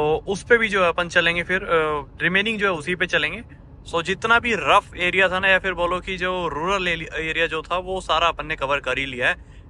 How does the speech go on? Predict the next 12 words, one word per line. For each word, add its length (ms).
इन, 240
अ, 300
पचास 360
से 160
साठ 220
किलोमीटर 420
में। 120
अभी 160
जो 100
किलोमीटर 420
है 320
वो 540